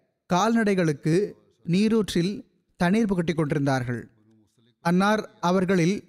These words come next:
போர் புரிபவர்களை கொன்றார்கள். அவர்களின் சந்ததிகளை சிறைபிடித்துக் கொண்டார்கள். அன்றைய தினம்தான் ஜுவைரியா அன்னாருக்கு கிடைத்தார்கள். அறிவிப்பாளர் கூறுகிறார்கள், "எனக்கு இந்த நிகழ்வை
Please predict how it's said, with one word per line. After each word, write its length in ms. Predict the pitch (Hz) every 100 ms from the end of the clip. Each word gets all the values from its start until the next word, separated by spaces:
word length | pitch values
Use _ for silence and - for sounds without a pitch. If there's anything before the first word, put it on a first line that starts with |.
| _ _
போர் 320 | - 196 247 240
புரிபவர்களை 560 | 208 202 202 196 196
கொன்றார்கள். 560 | 185 160 156 143 127 120 - _ _ _ _ _ _ -
அவர்களின் 640 | 180 214 208 220 185 139 - - -
சந்ததிகளை 800 | 180 202 233 202 170 175 220 - -
சிறைபிடித்துக் 460 | 202 202 180 185 180
கொண்டார்கள். 560 | 156 139 127 117 113 - _ _ _ _ _ _ _
அன்றைய 600 | 175 202 233 226 151 131
தினம்தான் 640 | 143 180 170 151 170 233 - _ _ -
ஜுவைரியா 600 | 139 165 214 214 185 170 - -
அன்னாருக்கு 440 | 165 165 165 165
கிடைத்தார்கள். 580 | 160 151 147 135 127 117 120 - _ _ _ _ _
அறிவிப்பாளர் 480 | 160 180 180 185 175
கூறுகிறார்கள், 760 | 185 170 170 160 151 180 233 _ _ _ _ -
"எனக்கு 720 | 165 208 240 - 190 135 -
இந்த 280 | 170 208 208
நிகழ்வை 720 | 175 180 180 156 180 214